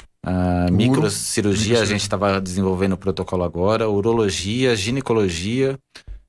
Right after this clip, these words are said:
Speaker 1: ah, e dentro da microcirurgia, tanto a parte de plástica, ortopedia, de algum,
Speaker 2: Sim, sim.
Speaker 1: algumas coisas. Então, eu, eu tive a, a,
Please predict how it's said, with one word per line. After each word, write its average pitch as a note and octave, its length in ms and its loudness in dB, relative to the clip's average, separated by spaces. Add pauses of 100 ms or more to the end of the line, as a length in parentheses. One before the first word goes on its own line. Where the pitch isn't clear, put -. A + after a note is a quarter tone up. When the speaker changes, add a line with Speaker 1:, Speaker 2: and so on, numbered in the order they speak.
(140)
Speaker 1:
ah, F#2+ 580 2
e G2+ 120 2
dentro G#2 420 0
da G2+ 80 0
microcirurgia, G2 800 0
tanto A2+ 360 -6
a G2+ 60 -2
parte G2 300 -4
de F#2 80 -4
plástica, G2+ 580 -2
ortopedia, F#2 840 -2
de F2+ 120 -2
algum, F#2 140 0
Speaker 2:
Sim, G#2 300 0
sim. - 100 -8
Speaker 1:
algumas G2 460 0
coisas. E2 320 -10 (420)
Então, A#2 400 -2
eu, F#2+ 400 -4
eu G#2 120 2
tive A#2+ 380 0
a, G#2+ 540 -2 (500)
a, F2+ 840 -2